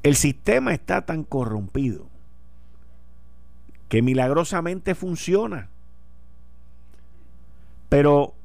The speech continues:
si la educación, si la educación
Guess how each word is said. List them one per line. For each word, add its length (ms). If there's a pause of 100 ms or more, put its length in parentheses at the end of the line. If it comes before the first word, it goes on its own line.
(440)
si 300
la 140
educación, 920 (680)
si 240
la 80
educación 840